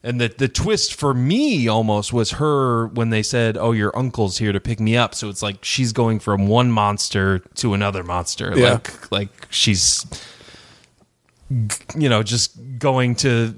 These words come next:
Speaker 1: another form of a monster, you know?
Speaker 2: Yeah, absolutely. And you could see in her eyes, and I think the cop sees in her eyes, that this is, no, this is not safe. But you brought something up just a second ago about the idea of, "You're gonna feed me to animals."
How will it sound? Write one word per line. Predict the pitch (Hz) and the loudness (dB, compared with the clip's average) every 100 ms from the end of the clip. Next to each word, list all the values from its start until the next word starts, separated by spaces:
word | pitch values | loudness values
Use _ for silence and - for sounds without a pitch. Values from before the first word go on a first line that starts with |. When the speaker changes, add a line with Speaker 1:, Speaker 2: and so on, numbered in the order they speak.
| - | -4
Speaker 1:
another | 113 120 120 117 | 0 2 2 0
form | - 127 117 107 104 | -2 0 2 2 0
of | 95 | 0
a | |
monster, | 98 95 90 - - 53 - | 0 -2 -4 -8 -8 -10 -10
you | - | -8
know? | 98 98 101 - | -2 0 0 0
Speaker 2:
Yeah, | 185 165 | 0 0
absolutely. | 160 - 143 147 127 123 | 0 0 0 0 0 -2
And | 120 | -2
you | 127 | -2
could | 131 | -4
see | - 151 139 | -2 0 2
in | 123 | 2
her | 131 135 | 2 2
eyes, | 135 127 117 | 2 2 0
and | 117 | -2
I | |
think | 131 | -4
the | 110 | -4
cop | - 139 - | 0 0 0
sees | - 120 110 | -2 -2 -2
in | 110 | -2
her | 113 117 | 0 0
eyes, | 110 107 | -2 -2
that | 107 | -4
this | 117 113 113 | -2 -2 -2
is, | 110 107 | -4 -4
no, | 127 120 123 131 107 - _ | -2 2 4 2 -2 -8 _
this | 139 - | -2 0
is | 123 | 2
not | 135 117 | 2 2
safe. | 151 135 120 - - | 0 0 0 -6 -2
But | 202 | 0
you | 202 | 0
brought | 190 220 | 0 0
something | 208 180 170 | 0 2 2
up | 160 - _ - | 2 -2 _ -8
just | 151 143 | -4 -2
a | |
second | - 170 165 | 0 0 2
ago | 131 | 2
about | 127 127 135 | 2 2 0
the | 131 123 | 0 0
idea | 127 127 127 123 | 0 0 0 0
of, | 113 110 - _ _ _ _ _ | -2 -8 -18 _ _ _ _ _
"You're | 127 | -4
gonna | 117 | -4
feed | - 135 | -2 -2
me | 123 113 | -2 -4
to | 131 - | -6 -4
animals." | 127 131 143 143 147 | -2 2 2 2 -2